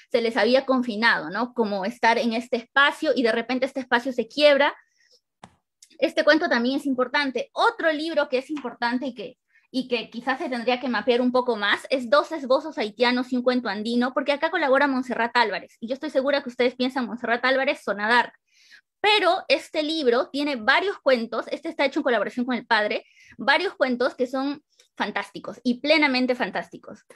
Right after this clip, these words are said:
Uno de ellos, por ejemplo, una, una mujer descubre, en un, voy a un poco matar el cuento, discúlpeme, o sea, contarles, un poco en el diario El Comercio, descubre su rostro muerto, ¿no? Y empieza, y tiene el diario del futuro,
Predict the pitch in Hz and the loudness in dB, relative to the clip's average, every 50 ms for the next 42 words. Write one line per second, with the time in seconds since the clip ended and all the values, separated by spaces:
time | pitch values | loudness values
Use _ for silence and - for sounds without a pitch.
0 | - - _ _ - 262 262 294 294 277 277 285 294 311 302 320 311 - - 254 | -20 -20 _ _ -2 0 2 4 6 8 8 8 8 6 4 0 -2 0 0 0
1 | 269 262 311 302 302 285 311 311 320 294 262 254 262 262 269 269 269 254 220 - | 0 0 0 -2 0 0 2 4 4 4 4 4 2 2 2 2 0 0 -2 -2
2 | 254 254 262 269 269 247 233 - 294 277 269 254 226 226 - _ - 339 359 302 | -4 -4 -2 -2 -2 -4 -4 -4 -4 -4 -2 -4 -6 -10 -10 _ -4 -2 -2 2
3 | 269 254 254 - - _ _ _ _ _ _ - 233 226 233 247 262 262 262 _ | 4 2 2 2 -2 _ _ _ _ _ _ -6 -4 -2 0 -2 -2 -2 -6 _
4 | - 220 254 269 269 269 262 - - 226 226 233 254 247 247 214 190 - 214 220 | 0 4 4 4 4 2 0 -2 -6 -8 -4 -4 -4 -4 -4 -4 -4 -4 -4 -4
5 | 202 - 226 220 214 214 _ - 233 202 220 233 247 262 - _ _ - 220 196 | -4 -4 -4 -4 -6 -6 _ -6 -4 -2 -2 -2 -4 -4 -6 _ _ -8 -6 -6
6 | 208 196 - 190 185 185 208 202 214 262 330 - - 233 226 220 220 _ 285 294 | -6 -6 -8 -8 -2 -2 -2 0 0 -4 -4 -4 -8 -6 -6 -6 0 _ 4 4
7 | 285 277 311 277 247 226 208 196 220 226 202 254 269 277 302 302 262 - 233 226 | 4 4 4 2 2 0 -4 -4 -6 0 2 2 2 2 2 0 0 -2 -2 0
8 | 240 254 247 247 247 269 277 311 359 - _ _ _ _ _ _ - 226 254 247 | 0 0 0 -2 -2 0 0 0 0 -2 _ _ _ _ _ _ -2 -2 -2 -2
9 | _ - 302 302 - 359 320 - 269 240 240 269 277 - - 294 269 254 285 302 | _ -10 -8 -6 -6 -6 -4 -2 -2 0 0 0 -2 -4 -6 -2 0 2 2 2
10 | 262 233 - - 175 185 185 208 247 269 _ - 240 233 240 240 240 - 311 359 | 0 -2 -4 -10 -10 -10 -10 -10 -12 -12 _ 2 2 2 2 2 0 -2 -2 -2
11 | - 339 320 - _ _ _ _ 240 233 214 214 - - _ _ _ _ 285 330 | -2 -4 -4 -6 _ _ _ _ -2 -2 0 -2 -4 -6 _ _ _ _ 0 0
12 | 339 359 349 311 254 277 311 311 311 294 311 330 285 240 240 240 - 240 240 285 | 2 2 0 0 0 2 4 4 4 2 0 2 2 2 0 0 -6 -8 -6 -4
13 | 294 277 202 - - | -4 -4 -4 -6 -8